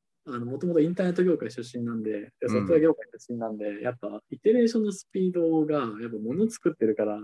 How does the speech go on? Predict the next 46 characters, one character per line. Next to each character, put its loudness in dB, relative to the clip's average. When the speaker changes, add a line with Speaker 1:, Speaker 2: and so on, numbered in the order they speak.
Speaker 1:
め -8
ち -6
ゃ 4
め 4
ち 0
ゃ 0
回 2
し -2
づ -2
ら 2
い 2
っ -10
て -2
い 2
う -2
の -10
も -16
す -6
げ -4
え -4
衝 -12
撃 -12
の -8
一 -20
つ -20
な -12
っ -18
て -18
い -14
う -12
の -12
は、 -6
Speaker 2:
あ -4
ー。 -16
Speaker 1:
純 -2
粋 0
に -4
感 -2
じ -2
ま -4
す -20
け -10
ど、 -12
こ -14
れ -10
は。 -14